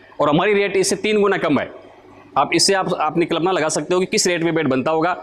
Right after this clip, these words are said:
तो दोस्तों जब भी आपको furniture related कोई query हो, किसी प्रकार का modify furniture हो, मैं कह रहा हूँ सर किसी भी प्रकार का हमारे पास, आप लाइए, photo लाइए, अपना architect से अपना नक्शा लाइए,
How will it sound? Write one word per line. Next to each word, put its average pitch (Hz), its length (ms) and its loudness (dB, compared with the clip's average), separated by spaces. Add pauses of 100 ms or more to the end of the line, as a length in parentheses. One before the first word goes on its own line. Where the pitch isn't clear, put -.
(300)
तो 147 80 2
दोस्तों 185 320 2
जब 196 180 0
भी 214 100 2
आपको 202 240 0
furniture 156 460 0
related 170 400 0
कोई 175 120 0
query 160 260 0
हो, 160 180 0 (460)
किसी 226 300 4
प्रकार 196 340 0
का 185 100 0
modify 170 360 0
furniture 135 340 -2
हो, 110 100 0
मैं 139 180 0
कह 185 80 -4
रहा 196 80 0
हूँ 202 60 0
सर 202 120 -4
किसी 190 300 0
भी 226 80 2
प्रकार 160 320 0
का 143 60 0
हमारे 127 220 0
पास, 117 320 -4 (420)
आप 147 180 2
लाइए, 175 320 4
photo 151 320 -2
लाइए, 175 320 2
अपना 165 320 0
architect 143 460 -2
से 170 80 -2
अपना 151 120 -2
नक्शा 139 260 -2
लाइए, 175 380 2